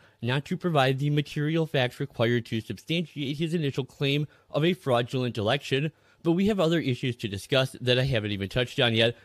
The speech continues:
so we are going to have to move along dealing with those, though I think there's a good chance I will be making another video about this guy soon, uh, 'cause he had a case that was, uh, heard in conference,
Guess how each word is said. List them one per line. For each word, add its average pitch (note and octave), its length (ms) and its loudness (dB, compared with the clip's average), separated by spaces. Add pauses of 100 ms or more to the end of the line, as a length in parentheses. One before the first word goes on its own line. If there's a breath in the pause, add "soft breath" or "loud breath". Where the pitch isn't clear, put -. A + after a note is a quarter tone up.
(260 soft breath)
so - 180 -4
we C#3 140 0
are D3 80 0
going C#3+ 200 0
to F3 140 0
have B2 220 0
to - 120 -4
move G2+ 200 -2
along G2+ 380 0
dealing G#2+ 340 0
with G2 160 -4
those, B2 320 4 (260 soft breath)
though D3 160 4
I D3 140 2
think F#3 180 -6
there's E3+ 120 -4
a D#3 40 -2
good D3 160 -2
chance C3 240 -2
I A#2+ 120 0
will A#2 100 2
be A#2+ 100 -4
making A#2 280 0
another A2 320 2
video A2+ 300 2
about G#2+ 220 0
this G#2+ 160 -6
guy F#2+ 200 0
soon, C3 440 0 (320 soft breath)
uh, F2+ 240 -6
'cause C3+ 200 0
he C#3 120 -2
had D3+ 160 2
a D3 80 0
case A#2+ 380 0
that A#2 180 0
was, G#2+ 320 0 (340 soft breath)
uh, G#2 200 -2 (120)
heard F3 340 4
in D3 200 0
conference, D3+ 680 -2